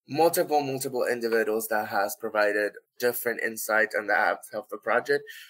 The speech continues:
Currently, we are a team of three. Um, I am the, the C E O and founder. I have Ariana Font, which is, um, uh,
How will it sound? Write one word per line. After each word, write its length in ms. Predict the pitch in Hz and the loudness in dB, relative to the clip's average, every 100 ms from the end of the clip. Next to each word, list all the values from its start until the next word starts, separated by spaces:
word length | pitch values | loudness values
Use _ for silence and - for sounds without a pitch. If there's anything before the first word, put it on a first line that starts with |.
| _ _ - | _ _ 6
Currently, 500 | 170 190 202 208 185 | 8 8 8 4 4
we 300 | 143 165 - | -2 -2 4
are 500 | 127 135 135 131 - - | 6 8 6 4 4 0
a 100 | 131 - - | -2 -6 -12
team 380 | 147 143 139 135 | -10 -8 -8 -2
of 200 | 120 117 - - | 0 0 -2 -8
three. 440 | 110 117 135 190 - - - _ - | -4 -2 -2 -6 -12 -20 -20 _ 2
Um, 440 | 120 117 117 113 - - | 4 6 4 0 -2 0
I 160 | 123 | 2
am 420 | 120 120 120 120 117 | 4 4 4 2 2
the, 400 | 117 110 104 101 | 4 4 2 2
the 100 | 107 | -2
C 260 | - 123 | -2 2
E 60 | 113 | 2
O 140 | 110 | 4
and 140 | 95 - | 2 0
founder. 560 | 135 139 139 135 127 - | -2 2 6 8 6 4
I 120 | 120 | 0
have 340 | 113 117 113 110 - - - - | 2 2 2 0 -10 -20 -6 2
Ariana 380 | 127 131 123 123 | 4 4 4 2
Font, 480 | - 113 113 110 - | 0 -2 -2 -6 -10
which 420 | 107 120 113 - - | -6 -4 -2 -4 2
is, 520 | 113 110 110 - - - | 4 4 0 -4 -2 4
um, 400 | 110 107 104 110 _ - - - _ _ - - | 4 4 0 -6 _ -20 -20 -20 _ _ -10 -4
uh, 180 | 82 | -2